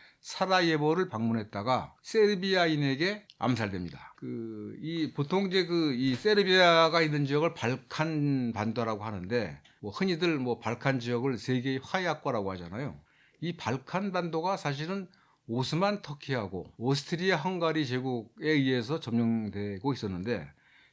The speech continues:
대략 이십 세기부터 이 저-, 이 지역의 국가들이, 민족들이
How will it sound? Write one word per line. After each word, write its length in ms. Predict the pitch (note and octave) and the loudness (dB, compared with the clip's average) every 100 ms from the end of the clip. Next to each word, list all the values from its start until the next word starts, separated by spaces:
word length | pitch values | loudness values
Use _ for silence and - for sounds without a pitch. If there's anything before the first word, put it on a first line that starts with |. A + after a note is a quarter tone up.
| - | -10
대략 520 | A2 A#2 D3+ D#3 - | -4 0 2 0 -2
이십 200 | B2+ B2+ | -2 0
세기부터 640 | C#3+ A#2+ G#2+ G2+ D3 E3+ E3+ | 0 0 -2 -6 -4 -4 -4
이 160 | C3 B2 | -6 -2
저-, 140 | D3 | 0
이 200 | D3 B2+ | 0 -4
지역의 600 | B2 C#3+ C3+ B2+ D3+ D3 | 0 0 2 0 0 -2
국가들이, 640 | - G#2 C3 G#2 G2+ F#2 E2+ | -6 -6 -4 -4 -6 -10 0
민족들이 720 | B2+ C#3+ C3+ - B2 F3 F#3 | 4 4 2 -2 -2 -2 -4